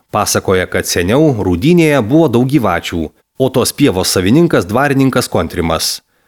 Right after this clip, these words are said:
Dvarininkas pažadėjo dovanų tam, kuris išnaikins pievoje gyvates. Atsirado vienas žmogus, kuris prižadėjo išnaikinti gyvates. Jis už pievos iškasė duobę, vidury duobės pastatė stulpą,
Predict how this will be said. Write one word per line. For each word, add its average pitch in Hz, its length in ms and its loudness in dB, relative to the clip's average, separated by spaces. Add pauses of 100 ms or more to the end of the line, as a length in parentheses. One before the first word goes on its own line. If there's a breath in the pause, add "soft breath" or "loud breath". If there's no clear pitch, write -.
(120)
Dvarininkas 101 640 0
pažadėjo 101 480 0
dovanų 95 400 0
tam, 147 300 0 (260 soft breath)
kuris 170 300 2
išnaikins 151 500 2
pievoje 120 400 2
gyvates. 110 800 -2 (500)
Atsirado 101 480 -2
vienas 147 320 2
žmogus, 180 460 2 (340 soft breath)
kuris - 240 2
prižadėjo 127 480 2
išnaikinti 120 560 0
gyvates. 92 720 -2 (260)
Jis 156 240 2
už - 160 -2
pievos 156 480 2
iškasė 107 480 0
duobę, 107 540 0 (180 loud breath)
vidury 120 400 0
duobės 110 400 0
pastatė 92 480 -4
stulpą, 151 540 0